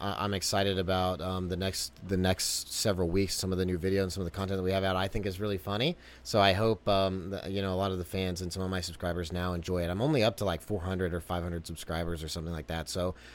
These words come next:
still trying to grow up. But like I said, the nascar dot com thing is starting to, um, starting to get more views, and I'm starting to get up over a thousand views in some of my videos, which, uh, for me, I think is a big step. I think, like, each, like, when you're at a smaller number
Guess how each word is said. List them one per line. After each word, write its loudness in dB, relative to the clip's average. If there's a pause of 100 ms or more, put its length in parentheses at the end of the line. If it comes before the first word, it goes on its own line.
(140)
still 2
trying 4
to 2
grow 6
up. 2
But 8
like 8
I 2
said, 4
the 0
nascar 4
dot 4
com 0
thing 2
is 2
starting 0
to, 4
um, 0 (260)
starting 2
to 4
get 4
more 2
views, 2
and 0
I'm -2
starting 2
to 0
get 2
up -2
over 4
a 0
thousand 2
views 0
in -4
some -6
of -2
my 0
videos, 2
which, -4 (360)
uh, 2
for -2
me, 2
I 4
think 2
is -2
a -6
big -2
step. 2
I 4
think, 2
like, 4
each, -2
like, 4 (720)
when 2
you're 6
at 6
a 4
smaller 6
number 2